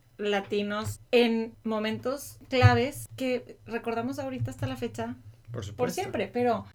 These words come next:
Speaker 1: ahorita que dices artista, escuché una vez en un live
Speaker 2: Ujú.
Speaker 1: tuyo que, que entró una de tus hijas, porque eres papá de cuatro hijos. Ahorita vamos a platicar de las edades y de todo esto, pero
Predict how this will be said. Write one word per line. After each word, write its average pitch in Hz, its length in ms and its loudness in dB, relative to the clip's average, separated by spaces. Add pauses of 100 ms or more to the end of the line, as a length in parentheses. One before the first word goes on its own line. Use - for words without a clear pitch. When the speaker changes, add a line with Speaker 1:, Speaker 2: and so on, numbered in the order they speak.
(100)
Speaker 1:
ahorita 240 260 -2
que - 140 -6
dices 247 160 -2
artista, 226 500 0 (320)
escuché 240 560 0
una 262 220 0
vez 240 160 -2
en 247 100 0
un 247 160 -2
live 185 240 -2 (320)
Speaker 2:
Ujú. 120 320 -4 (500)
Speaker 1:
tuyo 196 440 0 (140)
que, 202 340 -2
que 202 100 -2
entró 196 280 -2
una 214 180 -2
de 220 100 -4
tus 202 240 -10
hijas, 185 480 -6 (400)
porque 190 260 -8
eres 196 200 -4
papá 196 380 -2
de 180 120 -4
cuatro 185 300 -8
hijos. - 580 -14 (140)
Ahorita 185 280 -12
vamos 185 180 -10
a 202 40 -12
platicar 185 340 -10
de 190 80 -8
las 190 160 -10
edades 190 380 -8
y 190 40 -8
de 196 80 -6
todo 202 180 -4
esto, 202 240 -6
pero 196 220 -2